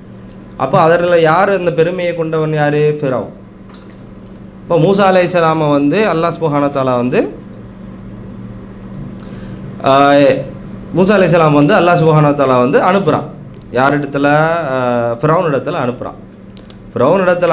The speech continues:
அனுப்பும்போது அவன் வந்து ஏத்துக்கல. ஏத்துக்காதனுடைய காரணம் என்ன? அவன் அறியாமையில இருந்தானா அப்படின்னு கேட்டா கிடையாது.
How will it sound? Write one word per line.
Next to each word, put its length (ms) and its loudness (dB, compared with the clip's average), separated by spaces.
அனுப்பும்போது 1000 -2
அவன் 300 0
வந்து 240 -4
ஏத்துக்கல. 500 -2
ஏத்துக்காதனுடைய 680 0
காரணம் 440 2
என்ன? 400 -2
அவன் 240 0
அறியாமையில 600 0
இருந்தானா 360 -4
அப்படின்னு 300 -6
கேட்டா 200 -8
கிடையாது. 400 -8